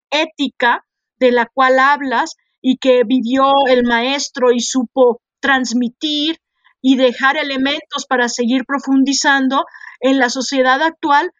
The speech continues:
creo que se ha perdido mucho, ¿no? El, de-, desde la idea de identidad hasta la idea de, bueno, ¿y cómo quieres ser y cómo le vas a hacer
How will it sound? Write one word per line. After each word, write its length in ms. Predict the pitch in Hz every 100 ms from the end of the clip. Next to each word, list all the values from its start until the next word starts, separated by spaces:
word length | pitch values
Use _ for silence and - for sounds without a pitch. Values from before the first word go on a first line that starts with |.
| _ -
creo 200 | 277 302
que 100 | 311
se 160 | -
ha 40 | 285
perdido 680 | - 262 254 294 269 233 -
mucho, 720 | 226 233 247 302 440 - - 208
¿no? 180 | 214 240 440 _ _ _ _
El, 180 | 247 254 - _ -
de-, 200 | 220 247
desde 400 | 233 262 214 262
la 100 | 254
idea 280 | 262 277 320
de 100 | 339
identidad 800 | 302 262 240 247 233 240 262 311
hasta 300 | 269 - 254
la 80 | 240
idea 320 | 226 247 269
de, 300 | 247 220 - _
bueno, 240 | 240 240 214
¿y 80 |
cómo 280 | 220 277 269
quieres 320 | 262 254 247
ser 260 | - 262 269
y 80 | 269
cómo 260 | - 254 254
le 100 | 226
vas 200 | 240 262
a 40 |
hacer 360 | 262 269 269